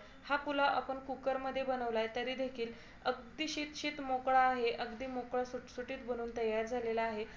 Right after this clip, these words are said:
अजिबात चिकट वगैरे झालेला नाही. पाण्याचं प्रमाण जर तुम्ही परफेक्ट वापरलात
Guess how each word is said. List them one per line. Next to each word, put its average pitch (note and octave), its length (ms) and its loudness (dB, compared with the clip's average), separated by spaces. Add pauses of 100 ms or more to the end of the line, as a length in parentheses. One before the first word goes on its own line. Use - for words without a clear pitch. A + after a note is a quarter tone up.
(200)
अजिबात C4+ 440 -2
चिकट C#4 320 -2
वगैरे B3 420 4
झालेला A#3 440 2
नाही. A3 300 -2 (360)
पाण्याचं B3+ 400 4
प्रमाण B3+ 380 0
जर B3+ 220 2
तुम्ही B3 160 -2
परफेक्ट B3+ 560 -2
वापरलात A#3+ 540 2